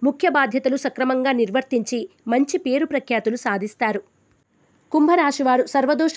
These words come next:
నివారణ చూర్ణాన్ని ఉపయోగించడం, శ్రీ సుబ్రహ్మణ్య అష్టకాన్ని పఠించడం శుభదాయకం. మీనరాశి. బంధువుల ద్వారా ధన వస్తు లాభాలు పొందుతారు. ఆర్థిక లావాదేవీలు లాభసాటిగా సాగుతాయి.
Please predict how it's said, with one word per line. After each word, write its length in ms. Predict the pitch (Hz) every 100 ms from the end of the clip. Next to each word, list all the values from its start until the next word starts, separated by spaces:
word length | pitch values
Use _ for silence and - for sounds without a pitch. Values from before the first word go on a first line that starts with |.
| 349
నివారణ 480 | 302 285 285 277 277 277
చూర్ణాన్ని 360 | 262 262 262
ఉపయోగించడం, 680 | 254 247 277 269 247 254 247
శ్రీ 160 | 233 294
సుబ్రహ్మణ్య 500 | - 220 285 320 311
అష్టకాన్ని 480 | 240 294 302 311 339
పఠించడం 600 | 269 247 240 247 226 262
శుభదాయకం. 640 | 247 208 214 214 208 214 - _ _ _ _ _ -
మీనరాశి. 680 | 269 320 330 254 196 - - _ -
బంధువుల 460 | 220 277 330 349 349
ద్వారా 340 | 277 285 285
ధన 240 | 247 254
వస్తు 280 | 285 262 -
లాభాలు 380 | 311 247 214 240
పొందుతారు. 520 | 233 208 208 233 220 - -
ఆర్థిక 340 | 240 254 269
లావాదేవీలు 640 | 277 233 247 294 269 254 240
లాభసాటిగా 600 | 220 196 226 269 254 240
సాగుతాయి. 560 | 240 208 196 220 208